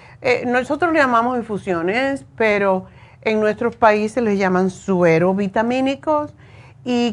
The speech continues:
qué es un suero vitamínico? Pues es una infusión que se, se infus-, infunde en la vena y pasa directamente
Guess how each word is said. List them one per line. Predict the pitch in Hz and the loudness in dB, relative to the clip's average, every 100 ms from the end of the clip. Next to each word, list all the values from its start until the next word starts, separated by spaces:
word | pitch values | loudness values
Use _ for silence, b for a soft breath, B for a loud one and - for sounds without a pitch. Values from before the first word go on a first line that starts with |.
| 226 | 0
qué | 262 285 | 2 2
es | 285 | 0
un | 302 | -4
suero | 285 247 233 247 | -2 0 2 2
vitamínico? | 226 214 190 190 214 233 - 202 240 - | 0 -2 -2 -2 -2 -6 -6 -6 -6 -6
Pues | 202 190 | -6 -4
es | 175 | -6
una | 196 202 | -6 -6
infusión | 220 220 240 - 320 240 185 | -6 -8 -8 -4 -4 -4 -6
que | 185 | -10
se, | 185 196 165 - | -8 -10 -12 -14
se | - | -6
infus-, | 233 240 - 247 - | -2 -2 -2 -8 -6
infunde | 254 247 233 - 277 320 240 170 185 254 - | -6 -4 -4 0 2 2 4 4 4 0 -4
en | 214 220 | -2 2
la | 202 | 2
vena | 190 233 240 165 170 220 B B B B - | 4 4 4 2 2 -2 B B B B -4
y | 247 | -2
pasa | - 233 247 - 233 | 4 4 4 2 0
directamente | 214 208 226 240 - 254 226 208 208 196 180 190 | 2 0 0 -2 -4 -4 -2 -2 -2 -2 -2 -2